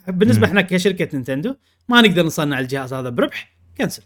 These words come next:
Speaker 1: أنا أتوقع الموضوع كذي. يعني ما في
Speaker 2: أي.
Speaker 1: مؤامرة، ماكو ولا شيء، وهو صار تغييرات، رفعت الأسعار.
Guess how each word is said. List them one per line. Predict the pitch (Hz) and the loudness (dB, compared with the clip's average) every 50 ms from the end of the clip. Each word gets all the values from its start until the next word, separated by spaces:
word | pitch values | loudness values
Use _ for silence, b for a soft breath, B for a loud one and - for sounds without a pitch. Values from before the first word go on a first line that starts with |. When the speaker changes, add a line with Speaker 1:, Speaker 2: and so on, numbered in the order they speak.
| _ _ _ _ _ _ _ - | _ _ _ _ _ _ _ 0
Speaker 1:
أنا | 175 196 | 0 0
أتوقع | 190 180 262 240 233 - 170 | 2 2 2 0 2 0 0
الموضوع | 160 180 180 180 175 175 175 | 0 2 2 2 2 0 -2
كذي. | - - 107 98 - _ _ _ _ _ _ _ _ _ _ _ _ _ _ _ _ _ _ _ - | -4 -10 -12 -12 -16 _ _ _ _ _ _ _ _ _ _ _ _ _ _ _ _ _ _ _ -14
يعني | 120 120 131 | -8 -6 -2
ما | 156 185 185 | 2 4 4
في | - | 4
Speaker 2:
أي. | 98 160 | 4 2
Speaker 1:
مؤامرة، | 160 165 160 160 160 160 151 147 143 | 2 0 0 0 0 0 0 0 0
ماكو | 151 151 147 - 156 | -2 -2 -4 -4 -6
ولا | 131 127 | -6 -6
شيء، | 127 - 165 196 240 | -4 -4 -2 0 0
وهو | 214 175 170 | 0 0 -2
صار | - - 190 | 0 -2 -2
تغييرات، | 175 - 180 147 151 156 156 170 190 202 190 202 | -2 -2 -4 -2 -2 -2 0 0 0 0 0 -2
رفعت | 180 - 165 147 147 - | -6 -6 -8 -8 -6 -8
الأسعار. | 151 135 - 143 170 202 247 269 - | -10 -8 -2 0 0 0 0 -2 -8